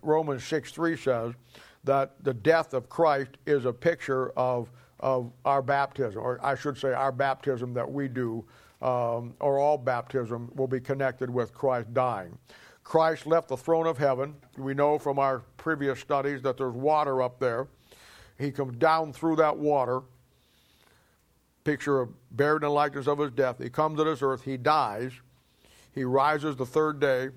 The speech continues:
and then in Acts chapter one, he goes back up to the throne of God through that water. That's what baptism, uh, is a picture of. Christ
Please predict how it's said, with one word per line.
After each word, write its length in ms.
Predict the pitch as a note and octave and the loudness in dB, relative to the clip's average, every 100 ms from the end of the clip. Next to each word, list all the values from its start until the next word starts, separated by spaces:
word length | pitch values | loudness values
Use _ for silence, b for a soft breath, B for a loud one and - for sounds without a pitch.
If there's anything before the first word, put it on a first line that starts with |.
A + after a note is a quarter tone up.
| - | -8
and 140 | C3 C#3 | -4 0
then 300 | C#3 C#3 B2+ - | 0 0 -6 0
in 100 | C3 | 4
Acts 260 | D3+ - - | 4 4 2
chapter 300 | D#3 C#3 D3 | 2 2 0
one, 320 | D#3 C#3+ C3 | 0 0 -2
he 140 | C3 | -4
goes 200 | B2+ B2+ | -2 -2
back 300 | G#2+ D3 - | 2 0 2
up 140 | C#3+ - | -2 0
to 80 | |
the 100 | C3 | -2
throne 300 | B2 D3+ D3 | 0 0 0
of 80 | C#3 | 2
God 280 | C#3 C#3 C3 | 2 0 -2
through 200 | D#3+ D#3+ | -4 2
that 200 | D3 C3+ | 2 2
water. 440 | C#3 C#3+ A2+ - - B B B B A#2+ | 0 0 0 -6 -16 B B B B 0
That's 400 | D3+ D#3+ - D3 | 4 4 2 0
what 260 | D3+ A#2+ | 0 2
baptism, 760 | D3+ D#3 - D#3 D3 C3 C3 B2 - - b b b b | 2 2 0 -2 0 0 -4 -10 -20 -20 b b b b
uh, 300 | - - D3 - | -4 -2 -2 -2
is 280 | D3+ C#3 | 0 0
a 80 | B2 | 0
picture 440 | B2 E3+ - B2+ G2 | 0 0 0 -6 -6
of. 220 | - - _ b b b b b b | -8 -14 _ b b b b b b
Christ 480 | - F3 E3 C#3+ | 0 2 2 -2